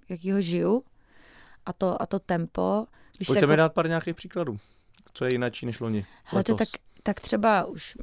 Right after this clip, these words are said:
Speaker 1: minulý rok jsem konečně mohla začít dělat hudbu jako full time, nebo ke konci minulého roku, že opravdu už je to teďka něco, čemu se zaměřuju,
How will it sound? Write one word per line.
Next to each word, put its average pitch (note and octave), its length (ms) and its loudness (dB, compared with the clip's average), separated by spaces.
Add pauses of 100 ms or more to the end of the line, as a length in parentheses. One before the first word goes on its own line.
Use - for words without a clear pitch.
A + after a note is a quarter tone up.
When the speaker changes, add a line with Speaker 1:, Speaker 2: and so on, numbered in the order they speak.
Speaker 1:
minulý A3 300 4
rok A3 180 4
jsem G#3 220 0 (720)
konečně G3+ 440 4
mohla G3+ 240 2
začít G3 260 -4
dělat G3 240 2
hudbu F#3+ 260 0
jako F#3 220 -2
full F3+ 200 -4
time, G#3 380 0 (320)
nebo E3 140 -2
ke - 200 -12
konci E3+ 320 -6
minulého E3 240 -2
roku, E3 260 -6
že F3 120 -4
opravdu F3 360 -2
už D#3+ 100 -6
je - 60 -14
to - 80 -20
teďka - 180 -4
něco, F#3 280 -2
čemu F#3+ 200 -4
se G3 140 -4
zaměřuju, F3+ 560 0